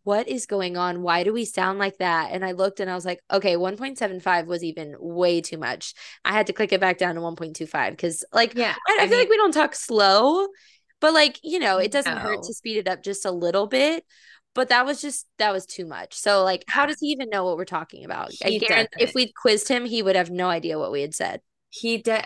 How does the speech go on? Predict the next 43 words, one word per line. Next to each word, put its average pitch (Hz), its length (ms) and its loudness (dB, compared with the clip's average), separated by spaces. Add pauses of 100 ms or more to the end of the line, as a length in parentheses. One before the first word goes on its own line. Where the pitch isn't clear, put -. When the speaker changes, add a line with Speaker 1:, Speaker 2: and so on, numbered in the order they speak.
Speaker 2:
well, 220 260 2
he 214 200 -8
did 226 280 -4
'cause 208 160 -8
he 190 80 -6
called 202 340 -2
me 190 120 -4
out 170 180 2
on 143 140 -4
something 147 420 -8
the 135 140 -4
other 127 240 -4
day. 151 260 -2
And 165 140 -10
he 185 80 -2
Speaker 1:
Uh-oh. 165 320 -8
Speaker 2:
oh, 233 160 2 (320)
no, 240 260 2
'cause 233 160 2
we 233 120 2
were, 220 100 4
like, 202 200 2
in 190 80 -2
the 185 80 -2
kitchen 180 460 -4
and 156 320 -6
the 175 80 0
boys, 220 380 2
I 208 120 0
don't 214 120 -2
know, 175 80 0
they 165 100 0
said 180 220 -6
something 185 160 -4
and 175 80 -2
he 196 100 4
was 165 100 0
like, 160 260 0
"Jingle 185 320 0
bam," 269 680 4
or 214 140 4
something. 226 380 2
And 180 80 -6